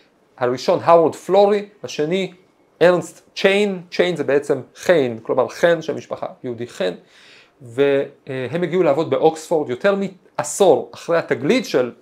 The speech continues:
פלמינג, הם סוף סוף לקחו אותה ברצינות. קודם כל, הם למדו להפיק את החומר בכמויות גדולות. זאת לא הייתה משימה פשוטה. הם למעשה הקימו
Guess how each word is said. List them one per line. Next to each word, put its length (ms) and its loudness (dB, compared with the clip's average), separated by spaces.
פלמינג, 440 0
הם 260 -2
סוף 320 -2
סוף 440 -4
לקחו 260 -6
אותה 160 -6
ברצינות. 720 -14
קודם 340 6
כל, 540 4
הם 180 -2
למדו 320 -6
להפיק 500 -6
את 100 -8
החומר 600 -4
בכמויות 480 -4
גדולות. 440 2
זאת 180 -6
לא 60 2
הייתה 160 0
משימה 320 -4
פשוטה. 360 0
הם 300 0
למעשה 420 -2
הקימו 480 -4